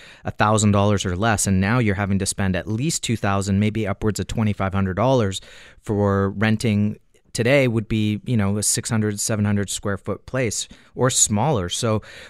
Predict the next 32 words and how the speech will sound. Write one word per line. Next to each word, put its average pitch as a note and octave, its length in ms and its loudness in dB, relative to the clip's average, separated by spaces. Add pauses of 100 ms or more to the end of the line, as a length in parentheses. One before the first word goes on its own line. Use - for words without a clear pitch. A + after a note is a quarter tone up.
we've A#2+ 180 0
definitely D3+ 360 4
seen C3 280 4
the A#2+ 100 6
inflation A2+ 640 2
on G2+ 220 0
the F#2+ 80 0
rental A2+ 360 -2
side F#2+ 300 -4
of F#2 80 -8
things F#2+ 300 -4
as F#2+ 160 -6
well. G#2 260 -2 (320)
When D3+ 220 4
we G#3+ 200 0
come D#3 280 4
back, A#2 440 4
I A2 120 0
think, D3 240 -2
Dan-, A#2+ 260 0 (180)
uh, A2+ 180 0
Darren, A2 340 2
we A#2 80 0
should - 180 -2
talk B2+ 240 0
about A2+ 240 0
timing A2+ 600 2
the G2+ 60 -6
market F#2+ 520 -2
in F#2+ 160 -4
precious - 420 -4
metals, F2+ 400 -4